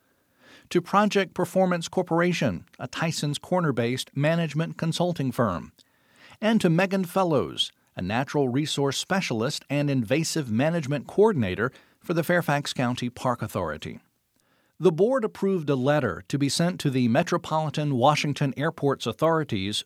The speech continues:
Board of Directors and the M W A A President and C E O,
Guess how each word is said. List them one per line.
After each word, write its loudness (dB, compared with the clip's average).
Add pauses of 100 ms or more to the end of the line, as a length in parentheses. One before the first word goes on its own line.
Board 4
of -4
Directors 0 (340)
and 4
the 4
M 4
W 4
A 2
A 2
President -2
and -2
C -4
E 0
O, 2